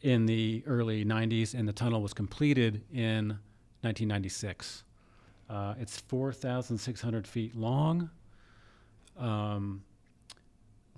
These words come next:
l-, you mentioned the coal mining i-, issues, right, with deformed beds and stuff, but, and, and tunnel, you know, ha-, experienced quite a bit of geotechnical issues of its own, roof collapses, a lot of water. Uh,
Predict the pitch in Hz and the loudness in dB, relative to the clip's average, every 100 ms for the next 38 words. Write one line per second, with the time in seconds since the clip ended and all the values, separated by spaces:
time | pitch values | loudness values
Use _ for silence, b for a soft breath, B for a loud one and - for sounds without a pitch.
0 | 113 113 135 135 123 135 117 113 - 101 | -12 -10 -6 -6 -4 0 2 2 0 -4
1 | 101 117 117 107 107 107 104 107 117 123 | -2 0 2 0 0 -2 -2 -6 -10 -14
2 | 135 123 - 113 104 104 - - - 117 | -6 -4 -2 0 0 -2 -8 -14 -10 -6
3 | 104 107 113 104 - - 110 107 101 107 | -4 -4 -6 -8 -8 -6 -4 -2 -2 -2
4 | 107 98 113 98 - 117 123 123 120 107 | -4 -6 -6 -8 -8 -10 -10 -6 -2 0
5 | 107 117 104 - 120 107 123 - B B | -2 -4 -4 -2 0 0 -4 -10 B B
6 | B B B B B 120 104 92 143 - | B B B B B -2 0 -2 -6 -8
7 | 120 - - 117 110 104 - - 113 110 | -14 -10 -2 0 0 -2 -8 -4 0 0
8 | 104 113 104 95 110 107 117 110 107 113 | -2 -2 -4 -2 -4 -2 -4 -4 -4 -4
9 | 107 117 110 107 101 104 120 131 131 127 | -4 -2 -2 -4 -6 -4 0 2 4 2
10 | 123 110 - 120 123 120 120 117 117 - | 0 -6 -6 0 0 0 0 0 0 -2
11 | 120 113 101 - - - 101 107 117 120 | 0 0 -2 -8 -16 -10 -6 -2 -2 -2
12 | 113 107 113 113 120 117 123 131 | -2 -2 0 2 2 0 -4 -6